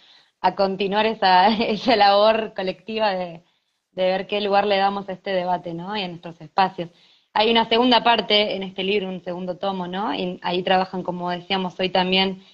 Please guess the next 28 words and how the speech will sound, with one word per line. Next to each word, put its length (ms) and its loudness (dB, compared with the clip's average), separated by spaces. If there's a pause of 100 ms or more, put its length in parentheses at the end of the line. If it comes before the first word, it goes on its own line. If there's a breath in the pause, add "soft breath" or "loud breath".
(220 loud breath)
Flor 140 2
Carvajal 600 2
y 80 -6
también 320 2
Marilena 400 2
Ramonini, 640 -2
que 200 -2
estuvimos 400 -12
nombrándola 680 -2
hoy 180 0
y 60 -4
que 80 -6
también 280 -8
nos 120 -14
consultaban 680 -6 (500 soft breath)
en 140 0
el 140 2
chat. 280 0
Y 80 -2
esta 180 0
segunda 380 4
parte 240 0
se 80 0
llama 240 2
La 80 2
infertilidad 580 0
como 220 -4
negocio 600 -2